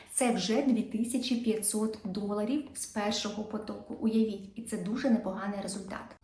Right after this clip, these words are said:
Я коли робила свій перший запуск, е, це було півтори тисячі доларів, і я така була щаслива, я таких грошей в блозі ще ніколи не бачила. І я зрозуміла, що як раніше вже не буде, і тільки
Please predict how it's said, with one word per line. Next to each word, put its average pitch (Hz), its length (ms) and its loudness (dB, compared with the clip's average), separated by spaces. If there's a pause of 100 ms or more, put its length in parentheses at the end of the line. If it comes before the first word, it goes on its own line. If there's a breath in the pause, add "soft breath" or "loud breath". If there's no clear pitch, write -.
(500 loud breath)
Я 233 180 10
коли 233 240 8
робила 226 300 8
свій 233 200 4
перший 220 340 4
запуск, 233 500 0 (440 loud breath)
е, - 40 0
це 233 80 4
було 226 220 8
півтори 226 360 4
тисячі 226 340 0
доларів, 220 500 4
і 220 40 0
я 240 200 4
така 220 380 2
була 208 240 0
щаслива, 240 640 0 (160)
я 214 160 2
таких 262 340 0
грошей 233 420 4
в - 120 0
блозі 214 340 0
ще - 200 -2
ніколи 202 400 -2
не 190 100 -2
бачила. 170 520 -6 (460 loud breath)
І 233 60 8
я 226 160 8
зрозуміла, 233 640 8
що 202 480 -2 (240)
як 214 180 2
раніше 220 420 2
вже 196 200 0
не 190 100 0
буде, 196 560 0 (160)
і 214 80 2
тільки 233 580 4